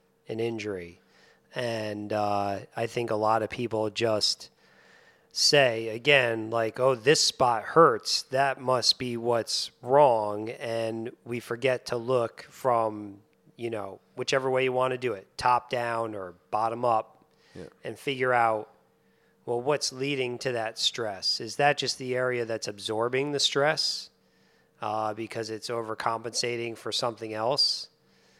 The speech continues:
Speaker 1: Um, and <clears throat> again, I think, uh, you mentioned running mechanics and stuff like that. And,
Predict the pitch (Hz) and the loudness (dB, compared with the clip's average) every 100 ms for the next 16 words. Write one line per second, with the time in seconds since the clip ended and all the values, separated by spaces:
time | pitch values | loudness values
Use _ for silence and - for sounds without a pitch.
0 | _ - 110 110 107 104 101 101 101 _ | _ -10 -6 -4 -2 -4 -6 -10 -16 _
1 | _ _ _ _ _ 143 135 135 131 127 | _ _ _ _ _ 0 2 2 0 -4
2 | 139 _ - 196 147 147 143 147 147 123 | -12 _ 4 4 2 -6 0 4 4 4
3 | 113 - 123 - 120 113 113 110 101 _ | 0 -2 -4 -2 0 2 2 2 -2 _
4 | _ _ _ - - _ - 123 135 135 | _ _ _ -14 -14 _ -8 -2 2 2
5 | 123 127 110 117 151 143 151 120 113 110 | 2 -2 0 2 2 2 -2 -4 -4 -6
6 | 117 - 120 107 110 104 107 117 120 110 | -6 -4 -4 -4 -6 -2 0 0 0 -6
7 | 107 104 | -8 -8